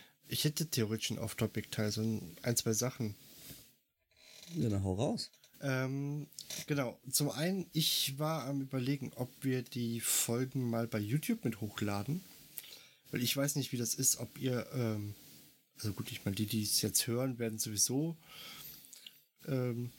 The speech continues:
Speaker 1: ja, quasi sich runterladen oder auf der Seite gucken. Würde mich mal einfach interessieren für die Leute, die das, ähm, hören und sich melden würden.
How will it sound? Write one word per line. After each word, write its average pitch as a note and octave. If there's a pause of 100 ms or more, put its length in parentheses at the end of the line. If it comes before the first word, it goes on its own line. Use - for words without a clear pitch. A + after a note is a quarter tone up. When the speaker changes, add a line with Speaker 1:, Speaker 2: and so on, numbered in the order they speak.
(1200)
Speaker 1:
ja, B2
quasi A#2+
sich A2+
runterladen A#2+
oder A#2
auf A2
der A2
Seite A#2
gucken. A#2+ (880)
Würde D3+
mich F#3+
mal D#3+
einfach D#3+
interessieren C#3+
für C3
die B2
Leute, B2+ (460)
die C#3
das, -
ähm, A2+ (380)
hören A2+
und A#2
sich -
melden D3
würden. D#3